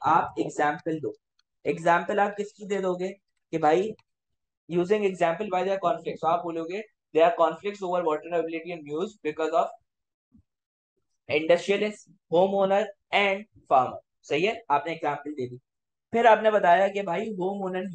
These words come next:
uses of किसके लिख दिए, Domestic के। फिर आपने uses किसके लिख दिए, Industrialist के।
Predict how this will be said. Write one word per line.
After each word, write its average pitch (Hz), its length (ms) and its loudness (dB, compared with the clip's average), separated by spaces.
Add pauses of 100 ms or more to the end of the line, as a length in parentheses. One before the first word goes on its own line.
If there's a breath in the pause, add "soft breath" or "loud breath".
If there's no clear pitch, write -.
uses 190 220 -4
of 190 200 0
किसके 190 260 -6
लिख 185 320 -4
दिए, 196 140 -4 (680)
Domestic 139 520 -6
के। 104 120 -8 (280)
फिर - 380 -2
आपने 196 300 4
uses 202 360 -4
किसके 196 360 -2
लिख 190 200 0
दिए, 196 320 -2 (160)
Industrialist 147 840 -6
के। - 180 -10